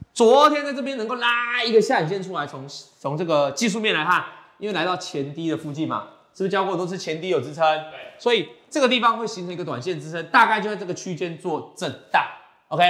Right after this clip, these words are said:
Speaker 1: 啊，大概就在区间做震荡。那如果把前低这边跌破的话，就在测这边的前低，然后再测这边前低，这样清楚啊？这是对于国际原油的看法。所以多头支持对于国际原油的话，啊，你可能要稍微留意一下，稍微小心一点咯。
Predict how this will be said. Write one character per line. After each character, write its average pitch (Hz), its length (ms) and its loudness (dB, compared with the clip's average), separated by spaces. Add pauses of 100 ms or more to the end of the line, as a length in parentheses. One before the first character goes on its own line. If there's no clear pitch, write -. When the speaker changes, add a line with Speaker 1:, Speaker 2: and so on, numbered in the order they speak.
(400)
Speaker 1:
啊， 113 140 -18
大 160 80 6
概 151 100 6
就 151 80 0
在 147 40 0
区 151 160 -4
间 147 80 -4
做 143 100 -8
震 135 60 -6
荡。 135 140 0 (120)
那 233 80 0
如 277 60 4
果 269 100 4
把 180 160 -2
前 196 200 -4
低 247 140 -4
这 254 80 -8
边 226 120 -8
跌 220 120 2
破 269 120 4
的 277 60 8
话， 247 520 6
就 180 100 -4
在 170 140 -2
测 - 380 -2
这 240 120 0
边 190 120 0
的 170 60 -4
前 127 220 -10
低， 143 180 -6
然 139 100 -2
后 147 60 -4
再 185 80 -6
测 240 260 6
这 - 120 2
边 196 140 -2
前 135 180 -12
低， 143 420 -16
这 160 80 -12
样 147 80 -12
清 165 160 -10
楚 156 100 -4
啊？ 139 520 2
这 143 80 -10
是 131 80 -12
对 151 180 2
于 143 60 -2
国 143 280 4
际 165 320 -6
原 139 240 -10
油 123 160 -8
的 120 140 -10
看 143 220 -2
法。 120 100 -6
所 156 120 -4
以 165 100 -4 (240)
多 233 120 6
头 233 140 6
支 220 120 -6
持 214 140 -8
对 208 220 4
于 175 120 2
国 180 140 -2
际 247 120 0
原 208 100 -2
油 196 60 -4
的 185 40 0
话， 226 120 8 (420)
啊， - 40 -16
你 151 120 -8
可 - 280 -2
能 131 120 -4
要 151 180 -2
稍 156 200 2
微 127 140 0
留 120 200 -6
意 151 100 -4
一 127 40 -6
下， 147 200 0 (100)
稍 151 220 0
微 123 200 0
小 104 200 -10
心 147 140 -12
一 151 100 -8
点 135 120 -2
咯。 190 340 4